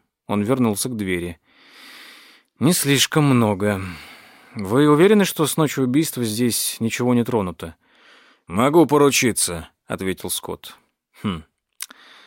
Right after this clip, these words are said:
Кстати, я вижу, что многие личные вещи МакГаверна всё ещё здесь.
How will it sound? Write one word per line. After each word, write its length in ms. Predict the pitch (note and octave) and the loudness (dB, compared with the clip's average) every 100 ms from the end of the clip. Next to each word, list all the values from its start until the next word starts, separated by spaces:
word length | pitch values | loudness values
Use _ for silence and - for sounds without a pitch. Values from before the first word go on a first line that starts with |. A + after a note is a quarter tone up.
| - _ _ _ _ _ | -20 _ _ _ _ _
Кстати, 500 | - - - C#3+ - | -4 -2 2 2 2
я 180 | A2 D3 | 2 2
вижу, 260 | D#3 E3 D#3+ | 4 2 0
что 380 | - - D#3 D3 | -2 4 6 6
многие 360 | C#3+ D#3 C#3+ | 4 4 4
личные 340 | D3 C#3 C#3 C3+ | 2 2 0 0
вещи 280 | C3+ A#2 B2+ | 0 0 0
МакГаверна 680 | A#2 A2+ G#2 A#2+ C#3 C#3+ | 0 0 0 0 0 -2
всё 200 | C#3 - | -4 -2
ещё 240 | B2 G#2+ C#3+ | -2 -2 -6
здесь. 540 | C#3 D3+ G2+ - - | -2 0 0 -2 -10